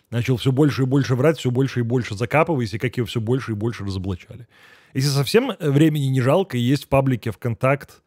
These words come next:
э, ВКонтакт, э, паблик, как его, Фред Гитар, Hate Community.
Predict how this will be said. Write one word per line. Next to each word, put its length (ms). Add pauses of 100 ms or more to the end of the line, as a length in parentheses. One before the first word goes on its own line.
(480)
э, 60 (600)
ВКонтакт, 720
э, 580 (100)
паблик, 580
как 240
его, 340
Фред 240
Гитар, 500 (1120)
Hate 280
Community. 600